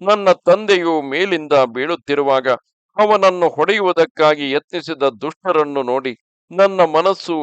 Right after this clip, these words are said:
ಇನ್ನೂ ಬಹಳವಾಗಿ ಕಳವಳಿಸಿತು. ಮೂರ್ಛೆ ಬಿದ್ದಿದ್ದ ನನಗೆ ಮುಹೂರ್ತ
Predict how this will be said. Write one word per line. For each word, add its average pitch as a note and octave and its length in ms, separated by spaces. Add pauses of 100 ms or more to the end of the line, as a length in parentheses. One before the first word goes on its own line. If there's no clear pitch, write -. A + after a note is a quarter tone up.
(220)
ಇನ್ನೂ F3 420
ಬಹಳವಾಗಿ C3+ 760
ಕಳವಳಿಸಿತು. C3 720 (640)
ಮೂರ್ಛೆ A3 460
ಬಿದ್ದಿದ್ದ E3+ 560
ನನಗೆ D#3+ 460
ಮುಹೂರ್ತ C#3+ 580